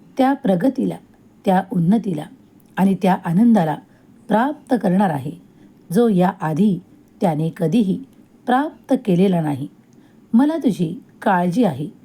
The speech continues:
म्हणूनच हा संदेश तुझ्यापर्यंत पाठवण्यात आला आहे. कोट्यावधी लोकांमधून तुझी निवड करण्यात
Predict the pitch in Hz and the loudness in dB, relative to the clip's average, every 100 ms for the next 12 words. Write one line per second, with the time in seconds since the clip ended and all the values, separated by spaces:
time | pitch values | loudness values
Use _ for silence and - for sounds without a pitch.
0 | - _ _ 196 220 233 208 196 - - | -20 _ _ 2 4 4 2 0 -6 -4
1 | 208 226 196 175 151 143 - _ _ _ | -2 0 0 0 0 -4 -12 _ _ _
2 | - 269 233 311 269 220 175 143 160 - | 0 2 2 0 2 2 0 -4 -10 -14
3 | _ _ - - 165 139 214 233 170 156 | _ _ -18 -4 -2 0 2 4 2 -2
4 | - - - 160 160 185 147 123 135 - | -8 -20 -4 -2 0 0 0 -4 -10 -14
5 | - - - 262 247 - 302 262 202 233 | -20 -20 -2 0 0 0 0 0 2 2
6 | 185 175 220 220 180 170 185 156 175 _ | 2 0 0 0 0 2 0 -2 -10 _
7 | _ _ 214 196 208 180 185 208 196 214 | _ _ -2 2 2 2 2 2 0 -2
8 | 208 180 | 0 0